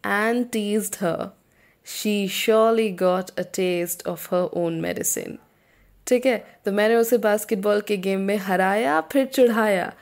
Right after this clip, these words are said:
तो अब उसे पता चला होगा कि कैसा लगता है बार-बार चिढ़ा के।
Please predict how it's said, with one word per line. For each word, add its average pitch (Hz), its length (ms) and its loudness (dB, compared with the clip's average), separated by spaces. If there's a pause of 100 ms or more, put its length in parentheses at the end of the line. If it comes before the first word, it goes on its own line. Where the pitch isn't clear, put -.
(180)
तो 202 60 0
अब 208 80 2
उसे 233 200 -2
पता 226 280 0
चला 208 260 0
होगा 220 340 2
कि 226 160 -4
कैसा 196 340 -2
लगता 190 340 -2
है 202 160 0
बार-बार 180 440 -2
चिढ़ा 175 420 -4
के। - 260 -14